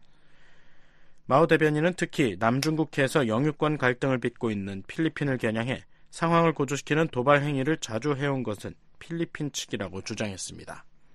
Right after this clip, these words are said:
이와 관련해 페르디난드 마르코스 필리핀 대통령은 이날 브루나이 국빈 방문 중 기자들에게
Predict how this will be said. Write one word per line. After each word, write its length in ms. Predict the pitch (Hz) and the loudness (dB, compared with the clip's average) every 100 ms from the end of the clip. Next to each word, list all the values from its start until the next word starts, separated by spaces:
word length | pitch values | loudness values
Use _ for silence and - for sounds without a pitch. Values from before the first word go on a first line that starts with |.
| - - - - - - - - - _ 135 | -20 -20 -20 -20 -20 -20 -20 -20 -20 _ 2
이와 160 | 139 | 6
관련해 300 | 139 143 170 | 6 4 2
페르디난드 560 | 160 165 165 151 147 131 | 4 2 2 2 0 2
마르코스 520 | 131 123 - 113 107 | 0 0 -4 -8 -10
필리핀 420 | 92 143 - 135 120 | -8 -6 -4 -4 -2
대통령은 580 | 113 110 123 117 110 | -2 -2 -4 -2 -2
이날 280 | 107 127 82 - | -2 -2 -4 -4
브루나이 400 | 131 135 123 123 | 0 2 2 0
국빈 420 | 120 - 135 123 | -6 -4 -4 0
방문 360 | 120 113 113 | 0 0 -2
중 120 | 127 131 | -2 -4
기자들에게 640 | 120 120 117 120 120 | 0 0 0 -2 -4